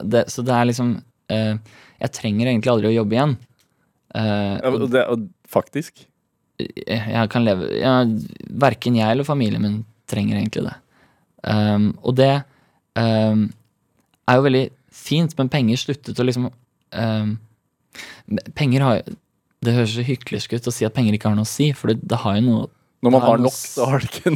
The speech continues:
Speaker 2: noe å si
Speaker 1: men, men det
Speaker 2: lenger.
Speaker 1: kommer til en, ja, det kommer til en viss grense hvor det ikke er det som er drivkraften lenger, da. Men i starten så var det vel-, veldig viktig.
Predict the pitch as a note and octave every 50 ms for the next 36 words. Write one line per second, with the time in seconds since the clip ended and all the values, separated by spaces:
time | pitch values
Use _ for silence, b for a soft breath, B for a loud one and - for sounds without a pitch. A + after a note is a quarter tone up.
0 | - - D3+ C3+ B2 C#3+ E3 C#3+ A#2+ - - A2+ A2+ A2+ A#2+ D3 C#3+ C#3+ C#3 D3+
1 | E3 F3+ E3+ - - D#3+ E3+ D#3+ D#3 - D#3 C#3 C3+ D3+ D#3 D#3 C#3 - - C#3
2 | C#3+ B2+ A#2 - A2+ A2+ B2 C3 - B2 B2 A2+ A2 A2 G#2 G2 - - A#2 A#2+
3 | A2 G#2+ G#2 - - G2 - A2+ A2 A2 B2+ C3+ G#2 G2 - C3 C#3+ C#3 - -
4 | - A2+ G#2+ - - D3+ D3 - C3+ B2 A#2 A2+ A2+ A2+ G2 - - - A2+ A2+
5 | G#2 G2 G2+ - - - G2